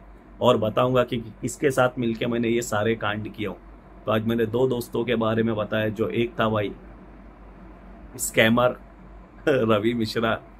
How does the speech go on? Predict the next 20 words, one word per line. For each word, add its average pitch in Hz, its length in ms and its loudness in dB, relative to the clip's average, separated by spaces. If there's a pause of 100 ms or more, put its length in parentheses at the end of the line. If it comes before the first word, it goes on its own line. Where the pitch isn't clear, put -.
(280)
जिसने 104 320 -2
भाई 110 280 0 (720)
पेड़ 131 240 6
लगा 120 260 2
के 123 120 -2
आया 117 240 4
था 113 140 0
मगर 117 240 4
वो 143 60 8
पेड़ 113 300 2
की 113 140 -6
सिर्फ 120 320 -2
डंडी 107 380 -2
थी, 92 180 -12 (300)
और 107 140 0
second 113 500 -4
था 120 80 4
दिलदार 110 480 0
हमारा 107 400 -2
दोस्त 120 380 0